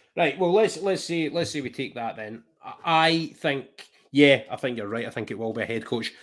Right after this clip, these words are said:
That's where the likes of a Manning would be a good, a good shout, because I think he's someone that's, that's kind of grown up in the culture of that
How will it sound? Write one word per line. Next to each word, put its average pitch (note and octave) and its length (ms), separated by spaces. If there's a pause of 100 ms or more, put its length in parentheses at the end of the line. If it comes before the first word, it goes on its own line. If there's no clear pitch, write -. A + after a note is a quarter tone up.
(160)
That's F#3 360
where G3+ 120
the D3 100
likes C#3+ 320
of D3+ 80
a D3 80
Manning C#3+ 480 (300)
would A#2 120
be B2+ 80
a A#2+ 80
good, B2 320 (640)
a C3+ 100
good D3 180
shout, D3+ 300 (380)
because B2 720
I B2 60
think B2+ 240
he's C3 260
someone A#2+ 380
that's, A2+ 340
that's C#3+ 180
kind A#2+ 200
of G#2 60
grown A#2+ 220
up A2 180
in A#2 80
the G2+ 60
culture B2 500
of G#2 240
that G#2+ 200